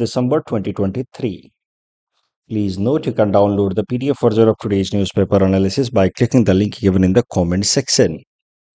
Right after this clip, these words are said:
This is the list of the topics that we will be covering from today's newspaper. First article is about Climate Club.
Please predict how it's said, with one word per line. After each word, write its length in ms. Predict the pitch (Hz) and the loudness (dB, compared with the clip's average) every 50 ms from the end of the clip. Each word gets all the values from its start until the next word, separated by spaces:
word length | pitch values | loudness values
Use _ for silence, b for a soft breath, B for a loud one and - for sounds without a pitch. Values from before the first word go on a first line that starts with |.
| _ _ _ _ _ _ _ _ _ _ _ _ _ _ _ b b b b b b b _ | _ _ _ _ _ _ _ _ _ _ _ _ _ _ _ b b b b b b b _
This 240 | - 123 135 131 - | 2 2 4 4 4
is 100 | 156 135 | 4 4
the 80 | - | 4
list 180 | 123 117 - - | 4 4 4 2
of 80 | 113 | 2
the 60 | 113 110 - | 4 4 4
topics 260 | 117 - - 135 - | 4 2 2 -2 0
that 160 | - 117 107 98 | 2 2 2 2
we 200 | 92 98 98 98 | 2 2 2 2
will 140 | 98 101 | 2 2
be 100 | 95 104 | 2 0
covering 400 | 98 - 101 92 95 101 104 104 95 | 0 2 0 0 2 0 -2 -2 -2
from 260 | - - 107 104 101 95 - | -2 -2 -2 -2 -2 -2 -4
today's 380 | - 98 101 101 98 95 95 - | -2 0 0 0 0 0 -2 -2
newspaper. 760 | 104 101 101 95 - - 101 101 95 - - 123 139 160 139 - - 127 _ _ _ _ _ _ _ _ _ _ _ _ _ _ _ _ _ _ _ _ _ | -2 -2 -2 -4 -2 0 2 2 2 2 4 4 4 4 2 -2 -10 -20 _ _ _ _ _ _ _ _ _ _ _ _ _ _ _ _ _ _ _ _ _
First 280 | - - 131 120 - | 0 0 0 2 2
article 240 | 120 104 - - 113 | 0 0 2 2 2
is 100 | 104 95 | 4 4
about 400 | 104 101 98 107 101 95 90 87 - _ _ _ - | 2 2 4 4 4 4 4 2 -2 _ _ _ 2
Climate 500 | 107 101 95 95 95 95 104 110 - - - _ | 2 2 4 2 2 0 0 -2 -4 -8 -12 _
Club. 260 | - 104 95 90 80 | 2 2 4 4 2